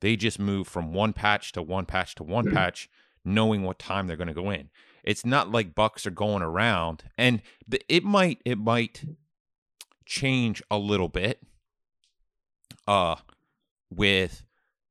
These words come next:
Speaker 1: depending upon if there's any other competition as far as other bucks in that area, and maybe another buck gets to her first, or,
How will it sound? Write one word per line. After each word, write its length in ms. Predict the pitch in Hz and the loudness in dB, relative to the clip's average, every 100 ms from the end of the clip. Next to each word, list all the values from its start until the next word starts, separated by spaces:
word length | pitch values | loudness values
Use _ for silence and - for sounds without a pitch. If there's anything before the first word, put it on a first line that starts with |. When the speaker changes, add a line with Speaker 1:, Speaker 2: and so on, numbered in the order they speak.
| - | -2
Speaker 1:
depending 340 | 101 117 117 | 6 6 6
upon 280 | 101 107 107 | 2 0 0
if 80 | 95 | -2
there's 200 | 95 - | -4 -4
any 240 | 104 104 - | -4 -2 -2
other 180 | 95 90 | -2 -2
competition 680 | - 98 92 - 95 110 | -4 -6 -6 -4 -4 -2
as 100 | 98 | -4
far 160 | - 87 | -2 -2
as 120 | 80 - | -2 -2
other 180 | 92 | -2
bucks 280 | 85 98 - | 0 -2 -4
in 80 | 95 | -8
that 140 | 95 | -4
area, 280 | 95 98 98 | 0 0 0
and 140 | 85 78 _ _ _ - | -4 -10 _ _ _ -8
maybe 360 | 92 98 92 | 0 0 0
another 240 | 90 90 92 | -2 -4 -2
buck 240 | 90 - | -4 -4
gets 220 | 90 - | -8 -10
to 120 | - | -12
her 180 | 80 85 | -8 -8
first, 540 | - 123 123 120 - - - | -2 2 4 2 -2 -10 -2
or, 460 | 101 95 92 87 | 0 2 2 0